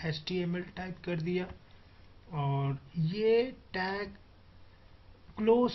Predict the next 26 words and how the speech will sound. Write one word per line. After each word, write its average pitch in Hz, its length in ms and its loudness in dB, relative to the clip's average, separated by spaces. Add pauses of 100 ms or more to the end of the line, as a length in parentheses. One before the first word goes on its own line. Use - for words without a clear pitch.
(140)
tag 156 260 2
है। 135 220 2 (140)
तो 165 100 0
जो 175 200 2 (100)
close 202 420 0
tag 202 240 -2
होते 175 340 -2
हैं 190 220 -2 (180)
उसमें 196 420 -4
हम 180 220 0
लोग 190 400 -2
start 185 420 -4 (120)
tag 196 260 0
भी 185 160 -4
type 185 360 -6
करते 185 260 -8
हैं 226 80 -8
और 175 160 -4
साथ 165 380 -6
ही 214 80 -4
साथ 190 480 -6 (640)
end 247 240 2 (100)
tag 185 280 2
भी 175 180 0
हम 165 200 2
लोग 214 240 0